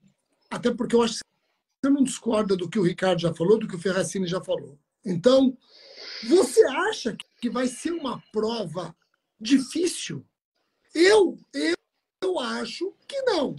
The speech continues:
Eu acho que vai ser uma prova que vai buscar selecionar pessoas que estão razoavelmente preparadas. É, então, vai tirar do caldo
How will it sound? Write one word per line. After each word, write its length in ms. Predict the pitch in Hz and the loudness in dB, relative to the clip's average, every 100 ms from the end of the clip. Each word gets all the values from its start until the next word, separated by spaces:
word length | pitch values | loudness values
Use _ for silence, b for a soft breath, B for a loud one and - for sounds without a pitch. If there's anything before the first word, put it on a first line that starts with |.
| 143 _ | -14 _
Eu 120 | 196 | -10
acho 180 | 208 - | -8 -8
que 40 | 240 | -8
vai 120 | 190 | -6
ser 120 | 214 | -6
uma 220 | 196 175 | -8 -10
prova 720 | - 175 214 302 220 139 139 - b b b b b - | -8 -4 -2 0 -2 -4 -12 -16 b b b b b -2
que 180 | 254 254 | 0 0
vai 640 | 180 208 208 202 214 226 254 302 311 294 226 | 0 -2 0 0 0 0 0 0 -4 -4 -6
buscar 1080 | 190 160 214 - - - 208 196 214 269 | -10 -8 -8 -6 -10 -6 -4 -2 -2 -2
selecionar 1200 | - - 262 214 208 190 - 208 190 190 208 226 - | -4 -4 0 2 2 -2 -4 -4 -4 -4 -4 -4 -2
pessoas 640 | 202 - - 185 240 - | -4 -4 -6 0 0 -2
que 100 | - | -4
estão 380 | 269 - 247 254 | -6 2 4 4
razoavelmente 1700 | 196 254 359 415 427 - 311 294 285 247 240 226 220 202 214 254 262 | 2 2 2 2 -2 -4 -4 -4 -4 -4 -4 -4 -6 -8 -4 -4 -6
preparadas. 880 | 247 214 165 190 160 175 202 233 254 b b b b b - | -4 -6 -4 -8 -6 -6 -8 -6 -10 b b b b b -6
É, 500 | 226 226 208 240 233 | -4 0 2 2 0
então, 320 | 226 294 349 | 0 2 2
vai 340 | 254 262 339 427 | 4 4 4 2
tirar 840 | - - 240 214 190 240 269 190 147 - _ _ _ _ _ | -2 0 4 4 2 0 0 -2 -6 -16 _ _ _ _ _
do 260 | 175 247 - | 2 2 0
caldo 680 | - 294 311 330 294 247 226 | 2 4 6 6 2 0 -8